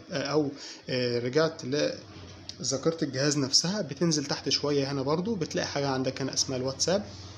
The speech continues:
بتضغط عليها وتروح على حاجة اسمها بيك أبس. دي كل برضو الرسايل اللي موجودة عندك،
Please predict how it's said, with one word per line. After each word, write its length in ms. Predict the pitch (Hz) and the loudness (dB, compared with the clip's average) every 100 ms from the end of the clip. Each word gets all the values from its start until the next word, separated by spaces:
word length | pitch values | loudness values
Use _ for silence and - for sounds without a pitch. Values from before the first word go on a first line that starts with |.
| - - - | -14 -14 0
بتضغط 380 | 147 196 196 190 | 8 8 8 6
عليها 300 | 143 190 202 | 4 6 6
وتروح 420 | 160 143 180 175 | 4 4 0 2
على 100 | 170 | 2
حاجة 180 | 165 156 | 4 2
اسمها 240 | - 156 | 4 2
بيك 220 | 143 156 180 | 2 2 2
أبس. 380 | 202 - - - - - - - - - - | 0 2 0 0 -12 -14 -14 -14 -14 -14 -12
دي 160 | 131 190 | 0 2
كل 300 | 185 196 185 | 6 6 8
برضو 440 | 180 190 190 190 | 6 6 6 4
الرسايل 640 | - 165 160 143 165 180 165 | 4 4 4 6 6 6 6
اللي 160 | 147 | 4
موجودة 360 | 139 131 160 143 | 4 4 4 4
عندك، 300 | 120 120 | 2 -2